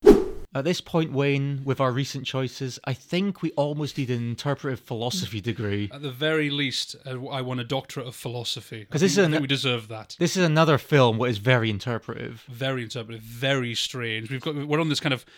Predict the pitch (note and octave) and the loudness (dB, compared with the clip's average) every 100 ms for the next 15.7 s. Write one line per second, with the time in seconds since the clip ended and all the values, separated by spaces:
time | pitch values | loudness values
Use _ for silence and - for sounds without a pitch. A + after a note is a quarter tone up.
0 | - - - - D3 C#3 B2 C3+ B2 A#2 | -16 -4 -2 0 -2 -2 -2 0 0 -4
1 | - B2 - A#2 A2+ G#2+ A#2 A2+ - D#3+ | -6 -6 -6 -8 -8 -6 -2 -2 2 2
2 | - - G3 F#3 F3+ D#3 C#3+ D3 C#3 D#3 | 2 2 4 6 6 4 2 0 0 -2
3 | C#3 - B2+ B2 A2+ G#2+ G#2+ G#2+ - D3 | -4 -6 -4 0 0 0 -2 -2 -2 0
4 | C#3+ C3 A#2 G#2+ _ _ - A3+ A3+ D#3+ | 0 -2 -6 -10 _ _ 4 8 10 8
5 | C#3 - B2+ C#3+ - A#2 G#2+ A2 G#2+ - | 6 4 0 0 0 0 0 -2 -2 -4
6 | A#2 A#2 A#2 G#2 - - - - D3 A#2+ | -2 0 -2 -4 -10 -12 -8 -4 -4 -4
7 | A#2 A#2+ - - D#3+ D3+ G#3 D#3+ D3+ D3 | -6 -4 -4 -4 -4 0 2 4 6 6
8 | C3 B2 C3 A#2+ - C3+ - - - - | 4 -2 -4 -4 -4 2 8 10 10 6
9 | - C3+ A#2 - C3 D3+ F#3 G#3+ G#3 G3 | 2 2 2 -4 4 8 8 8 4 4
10 | G#3 A3 - C4 - - - C#3+ D#3+ D3+ | 4 4 0 -2 -2 -10 -6 -2 0 -2
11 | D3+ C3 D3+ D#3+ D3+ D3+ D3+ D#3 D3+ D#3 | -6 -2 0 0 0 -2 -2 -4 -2 -6
12 | B2+ C#3 - - - D3+ D#3 D3 D3+ D3 | -4 -6 -8 -10 -6 -4 -4 -4 -2 -2
13 | - C#3+ C#3+ C3+ C3+ B2 - C3 B2+ - | -4 -4 -2 -2 -2 -6 -8 -6 -6 -6
14 | B2+ B2 - A#2+ A2+ A2+ A2 A2 A2+ A2 | -6 -6 -8 -10 -10 -10 -12 -12 -12 -10
15 | A#2 C3+ D3+ F#3+ G#3+ A#3+ | 0 4 4 4 2 0